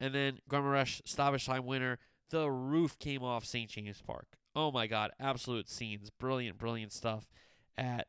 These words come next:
Newcastle, the Toon Army. Then we had West Ham, Burnley. That one finished one one. Weghorst scoring.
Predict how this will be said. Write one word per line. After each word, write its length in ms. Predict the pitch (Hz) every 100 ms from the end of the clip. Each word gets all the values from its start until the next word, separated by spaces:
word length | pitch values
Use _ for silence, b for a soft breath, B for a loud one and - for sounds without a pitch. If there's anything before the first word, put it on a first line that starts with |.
| -
Newcastle, 760 | 120 123 123 113 107 110 107 -
the 100 | 110
Toon 240 | - 113
Army. 320 | 104 107 - - - - - _ _ _ _ _ -
Then 100 | 135
we 60 |
had 120 | 127
West 280 | 120 135 -
Ham, 220 | 139 117 -
Burnley. 460 | 143 139 131 123 b b b b
That 180 | 151 165
one 140 | 156
finished 380 | - 139 127 -
one 220 | 135 127
one. 240 | 123 127 120
Weghorst 580 | 117 135 139 135 127
scoring. 480 | - 123 127 120 120